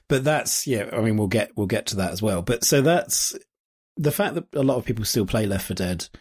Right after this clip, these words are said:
We have very fond memories of Left four Dead. I mean, I, I believe that everybody that has memories of Left four Dead, they are fond memories. Um, but I don't know, you know, it's not a very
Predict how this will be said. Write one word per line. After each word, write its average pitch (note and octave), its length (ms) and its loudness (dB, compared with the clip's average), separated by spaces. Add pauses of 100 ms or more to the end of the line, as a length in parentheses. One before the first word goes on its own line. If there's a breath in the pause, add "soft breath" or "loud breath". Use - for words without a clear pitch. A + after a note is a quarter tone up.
(400 soft breath)
We A2 180 4
have G#2 120 2
very F2+ 200 -2
fond F#2+ 220 -2
memories A#2 280 4
of G#2 60 0
Left G2+ 160 0
four F#2+ 100 -6
Dead. F#2+ 300 -2 (220)
I C3 80 0
mean, D#3+ 120 6
I, D#3+ 300 4
I C3 120 0 (120)
believe C#3 460 4
that G#2+ 100 2
everybody G2 320 2
that F#2 100 0
has G2 200 0
memories F#2+ 280 0
of F2 120 -6
Left F2+ 180 -4
four F2 100 -8
Dead, E2+ 320 -6
they F#2 220 -2
are E2 140 -2
fond G2 360 0
memories. D#2 480 -4 (100)
Um, E2 500 -4
but - 80 -4
I E2+ 40 -4 (120)
don't E2 160 -6
know, E2 520 -4 (260)
you F2+ 80 -4
know, D2+ 60 -6
it's - 120 -8 (140)
not G2+ 200 0
a F2+ 40 -2
very F2+ 440 -2